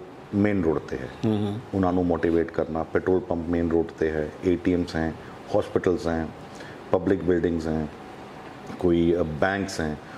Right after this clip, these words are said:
Speaker 1: ਉਹਨਾਂ ਨੂੰ ਮੋਟੀਵੇਟ ਕਰਕੇ ਅਗਰ ਉਹ ਤਿੰਨ ਕੈਮਰੇ ਅੰਦਰ ਲਾ ਰਹੇ ਆ ਆਪਣੇ, ਤੇ ਇੱਕ ਕੈਮਰਾ ਬਾਹਰ ਵੀ ਲਾਉਣ।
Speaker 2: ਓਕੇ।
Speaker 1: ਤੋ, ਅ, ਸੀ ਸੀ ਟੀ ਵੀ ਕੈਮਰਾ, it acts as a deterrent, number one।
Speaker 2: ਹੂੰ।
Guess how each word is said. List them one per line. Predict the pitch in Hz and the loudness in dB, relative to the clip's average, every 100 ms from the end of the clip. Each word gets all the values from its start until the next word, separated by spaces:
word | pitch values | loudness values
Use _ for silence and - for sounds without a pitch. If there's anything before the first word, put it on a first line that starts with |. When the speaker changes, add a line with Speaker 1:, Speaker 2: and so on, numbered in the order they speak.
| - - | -8 0
Speaker 1:
ਉਹਨਾਂ | 160 165 | 2 4
ਨੂੰ | 151 | 4
ਮੋਟੀਵੇਟ | 110 104 113 104 107 - | 2 2 2 4 2 2
ਕਰਕੇ | 85 76 95 104 - | -4 0 2 2 0
ਅਗਰ | 92 101 | 0 0
ਉਹ | 104 98 107 - - - - - - | 2 2 2 0 -8 -18 -18 -18 0
ਤਿੰਨ | 131 131 | 2 2
ਕੈਮਰੇ | 117 110 104 107 | 2 0 2 2
ਅੰਦਰ | 101 92 120 | 2 2 2
ਲਾ | 104 82 | 2 0
ਰਹੇ | 85 | -2
ਆ | 76 | -6
ਆਪਣੇ, | - 82 | -8 -8
ਤੇ | 95 123 | -4 -2
ਇੱਕ | 139 131 | 0 0
ਕੈਮਰਾ | 107 98 117 | 0 0 -2
ਬਾਹਰ | 90 71 65 | -4 -6 -6
ਵੀ | 67 | -8
ਲਾਉਣ। | - - - - - - | -8 -14 -16 -16 -4 0
Speaker 2:
ਓਕੇ। | 123 123 104 - - - - | 0 0 -2 -4 -16 -4 0
Speaker 1:
ਤੋ, | 135 - - - - - 113 104 | 2 0 -12 -16 -12 -2 2 2
ਅ, | |
ਸੀ | - | 2
ਸੀ | 110 151 | 0 2
ਟੀ | 160 | 4
ਵੀ | 151 | 4
ਕੈਮਰਾ, | 123 104 104 | 2 0 0
it | 131 131 | 0 0
acts | 143 98 113 - 113 | 2 2 0 0 0
as | 107 | 2
a | 113 | 0
deterrent, | 82 - 76 71 78 | 0 -2 -4 -6 -6
number | 80 80 | -2 0
one। | 78 | 2
Speaker 2:
ਹੂੰ। | 82 | 2